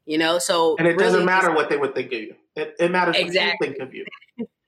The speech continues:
Speaker 1: Exactly. So it's like, I have to, I'm, I'm learning to, and I have learned to get out of my own way and stop worrying about other people and stop worrying about,
Speaker 2: Hmm.
Speaker 1: you know, if I, if I fail or worrying about if I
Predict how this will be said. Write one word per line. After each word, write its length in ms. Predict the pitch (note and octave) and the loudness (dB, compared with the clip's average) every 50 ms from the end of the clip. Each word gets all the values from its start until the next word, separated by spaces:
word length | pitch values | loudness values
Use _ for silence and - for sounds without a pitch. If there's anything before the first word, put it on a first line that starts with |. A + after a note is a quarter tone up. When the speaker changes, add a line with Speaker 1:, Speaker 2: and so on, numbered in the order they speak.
| - - - - - | -20 -20 -14 -8 -4
Speaker 1:
Exactly. 520 | F3 F3 F3+ F3+ F3 E3 D#3+ D#3+ E3 D#3+ | -4 -2 0 0 0 0 0 -2 -4 -4
So 120 | D#3 - F#3+ | 0 0 0
it's 120 | F#3 F3+ | 2 2
like, 100 | F#3+ F3 | 0 0
I 60 | E3 | 0
have 280 | E3+ F3+ F#3+ F#3+ F#3+ F#3 | 0 0 0 0 -2 -2
to, 120 | - F#3 F3 | -2 -2 -2
I'm, 280 | E3 C#3+ E3 E3+ E3 - | 0 0 -2 -2 -2 -4
I'm 160 | E3 E3 E3+ | -4 -2 0
learning 400 | E3+ E3+ F3+ F#3+ G3 G3 F3+ F#3 F3+ - | 0 0 2 2 0 0 -2 -2 -4 -4
to, 240 | F#3 F3 E3+ E3 | -4 -4 -4 -4
and 120 | D#3+ D3+ E3 | -2 0 0
I 120 | D#3+ D#3+ | 0 0
have 340 | E3+ F#3+ F#3 F3+ F#3 F3+ F3 | 0 0 0 0 0 0 -2
learned 320 | E3+ F3 F3+ F3+ F3 E3 E3 | -2 0 0 0 0 -2 -4
to 120 | - D#3+ | -4 -6
get 160 | D3+ D#3+ E3+ | -4 -2 0
out 160 | E3+ E3 D#3+ D#3 | 2 2 2 0
of 60 | D3+ | 0
my 140 | D3+ C#3+ C3+ | -2 -2 -2
own 240 | D3 E3 D#3+ D#3 D#3 | -2 -2 -2 0 0
way 200 | E3+ F3 F#3+ F3+ | 0 0 2 0
and 120 | D#3+ D3+ - | 0 -2 -2
stop 280 | - E3+ D#3 D3 C3+ | -2 -2 -2 -2 -2
worrying 460 | D3 D#3 E3 E3+ F3 F3 E3 D#3 D3 | -2 -2 -2 0 0 0 -2 -2 -2
about 420 | D3+ D3 D3+ D3+ E3 F3 E3+ D3+ - - - _ _ _ _ _ _ - | -4 -4 0 0 2 2 2 0 -2 -6 -14 _ _ _ _ _ _ -2
other 220 | G3+ A#3+ A3 G#3 | -2 0 0 0
people 400 | F#3 - - A#3 A#3 - F#3+ F3 | -2 -4 -6 -8 -6 -4 -2 -2
and 100 | D#3+ D#3+ | -2 -2
stop 300 | - - F#3+ F3+ C#3 D3+ | -2 -2 -2 0 0 -2
worrying 360 | E3 E3+ F3+ F#3+ F#3 F3 E3 D#3+ | -2 0 2 2 2 2 2 0
about, 420 | D#3 D#3 D#3 D3+ D#3 D#3 D3 - F3 | 0 0 0 2 2 2 2 0 -2
Speaker 2:
Hmm. 200 | E3+ D#3 C3+ - - | -4 -4 -4 -6 -4
Speaker 1:
you 100 | - E3+ | -2 0
know, 220 | D#3+ E3 D#3+ E3 E3+ | 2 2 2 2 0
if 120 | C#3+ D#3+ D#3 - - E3 D#3+ | 0 -4 -4 -4 -2 0 0
I, 160 | D#3 D#3 - - D#3 | 0 0 0 -2 -6
if 160 | E3+ - - | -8 -4 -2
I 140 | D#3+ D#3 D3+ | -2 -2 -2
fail 400 | - - G3+ G3 G3 F#3+ F3+ E3 D#3+ | -4 -4 -2 0 2 2 2 2 2
or 240 | D#3 D3+ C#3+ C#3 C#3+ | 2 2 2 0 0
worrying 320 | D3 D#3 E3+ F3 F3 E3+ E3 | 0 0 2 2 0 0 -2
about 240 | D#3 D#3 D3 D3+ | -2 -2 -2 0
if 100 | D#3 D3+ - | -2 -2 -2
I 280 | E3 D3+ D3 D3 D3 | -2 0 0 0 -2